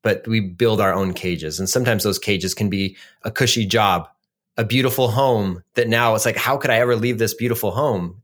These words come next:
Or, "How could I leave this job that pays me so much?" Or, um, or even worse cages of, like, um, I am a single parent, um, working two jobs and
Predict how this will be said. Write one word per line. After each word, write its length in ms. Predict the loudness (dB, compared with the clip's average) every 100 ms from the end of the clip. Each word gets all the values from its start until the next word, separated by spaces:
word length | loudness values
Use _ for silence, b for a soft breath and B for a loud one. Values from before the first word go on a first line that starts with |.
| -4
Or, 240 | -2 -2 B B -4
"How 140 | 0
could 120 | 2
I 20 | 2
leave 180 | 2
this 180 | 0 0
job 280 | 2 2 2
that 120 | 0
pays 240 | -2 -2 -2
me 80 | -2
so 200 | -2 -2
much?" 380 | -4 -4 -8 B B B _
Or, 400 | 0 2 2 0 B B _ _ _ -2
um, 380 | 2 2 0 0
or 240 | 2 2
even 480 | 2 2 2 0 0
worse 400 | 0 0 2 -2 -4 -12
cages 460 | -2 0 0 -2 0
of, 120 | 0
like, 380 | 0 0 -2 -10 _ -20 -20 -12 -2
um, 420 | 0 2 0 -6 b b b _
I 140 | -2 0
am 120 | 2
a 60 |
single 360 | 0 0 0 -2
parent, 580 | 0 0 2 2 -2 -10 _ _ -2
um, 320 | 0 0 0
working 420 | 0 0 -2 -2
two 240 | -2 -2
jobs 760 | 0 2 4 2 0 -4 -6 -4
and 520 | -2 0 2 0 -4